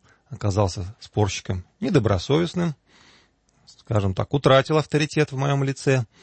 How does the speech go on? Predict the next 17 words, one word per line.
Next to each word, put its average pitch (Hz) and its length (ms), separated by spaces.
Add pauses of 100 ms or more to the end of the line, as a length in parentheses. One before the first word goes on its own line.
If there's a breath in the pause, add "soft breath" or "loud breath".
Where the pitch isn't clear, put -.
(400 loud breath)
Но 139 140
так 147 140
как 135 280
за 127 300
Германом 123 420
Львовичем 117 560
по-прежнему 101 720 (160)
идут 98 440
определённые, 98 760
скажем 92 300
так, - 160
массы 113 380
людей, 113 460 (880 soft breath)
то 117 200
важно 120 720
опровергать 117 640
ту 107 240